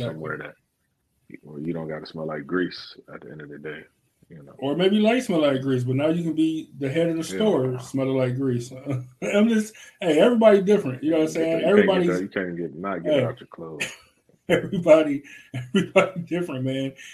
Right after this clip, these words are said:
Speaker 2: Your aspirations might be, or th-, that person's aspiration might be, you know, to be a store manager or a regional manager or whatever. But I guess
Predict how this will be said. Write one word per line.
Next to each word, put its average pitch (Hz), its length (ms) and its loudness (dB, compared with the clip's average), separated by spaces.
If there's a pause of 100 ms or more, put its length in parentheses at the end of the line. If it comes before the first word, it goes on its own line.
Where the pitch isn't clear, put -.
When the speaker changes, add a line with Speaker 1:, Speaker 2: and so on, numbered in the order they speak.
(180)
Speaker 2:
Your 175 180 4
aspirations 170 960 2
might 143 380 -2
be, 143 440 0 (460)
or 131 300 0 (120)
th-, 127 180 -14
that 151 200 2
person's 139 300 -2
aspiration 131 440 -4
might 127 200 -2
be, 123 200 0 (280)
you 127 100 -8
know, 120 80 -4
to 120 60 -6
be 139 140 -2
a 135 40 0
store 185 260 -2
manager 127 480 0
or 123 140 -4
a 127 60 0
regional 156 280 2
manager 123 420 0
or - 20 -4
whatever. 123 420 -4
But 139 200 -4
I 135 40 -4
guess 135 280 -2